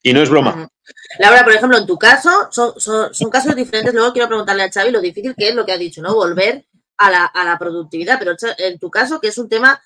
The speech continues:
Speaker 2: físico, o sea, yo, por ejemplo, el otro día atendí a una chica más o menos de nuestra quinta, porque más o menos somos todos, todos igual de jóvenes aquí, eh, que tenía un problema, y era que lo que decías tú, ¿no? Que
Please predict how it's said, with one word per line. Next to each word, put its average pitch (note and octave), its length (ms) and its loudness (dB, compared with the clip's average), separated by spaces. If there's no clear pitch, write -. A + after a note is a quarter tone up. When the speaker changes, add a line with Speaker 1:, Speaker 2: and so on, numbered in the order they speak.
Speaker 2:
físico, F3+ 480 -6
o D#3+ 80 -8
sea, F3+ 120 -8
yo, G#3 120 -4
por A#3+ 100 -2
ejemplo, A#3 360 -6
el G3 100 -2
otro G#3 120 -2
día A#3 120 2
atendí G3+ 320 -4
a G#3+ 60 -4
una A3 160 0
chica D4 420 0
más A#3+ 220 -2
o A#3 60 -8
menos A#3 220 -4
de G#3 80 -6
nuestra F3 300 -8
quinta, C#4+ 400 -2
porque E3 180 -8
más D3+ 140 -18
o - 20 -14
menos D#3+ 160 -12
somos D#3 220 -14
todos, D#3+ 200 -10
todos D#3 260 -10
igual D#3+ 200 -6
de D#3 80 -10
jóvenes F#3 360 -6
aquí, B3 240 -10
eh, G3 540 4
que A3+ 100 0
tenía A3+ 280 0
un D#4+ 80 -4
problema, C#4 480 -2
y A3+ 120 0
era C#4 200 4
que D4+ 220 -2
lo G#3+ 140 -2
que G#3 80 -4
decías F#3 560 -6
tú, F3 180 -8
¿no? G3+ 140 -8
Que G3+ 160 -2